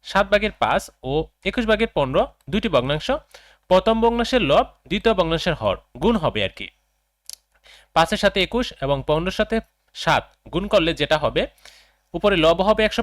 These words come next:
পাঁচ এবং হরও হবে একশো পাঁচ। এটাই হচ্ছে সমতল ভগ্নাংশের নিয়ম। এখানে এটা সমাধান করে দিছে, তোমরা ভালোভাবে দেখে নিও।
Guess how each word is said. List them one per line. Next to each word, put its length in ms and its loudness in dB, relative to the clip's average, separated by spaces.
পাঁচ 160 2
এবং 140 0
হরও 320 4
হবে 180 0
একশো 300 -2
পাঁচ। 160 -2
এটাই 180 0
হচ্ছে 180 -10
সমতল 340 -6
ভগ্নাংশের 460 -8
নিয়ম। 160 -6
এখানে 240 0
এটা 220 -6
সমাধান 300 0
করে 220 -2
দিছে, 240 -6
তোমরা 260 -2
ভালোভাবে 280 0
দেখে 260 -8
নিও। 120 -6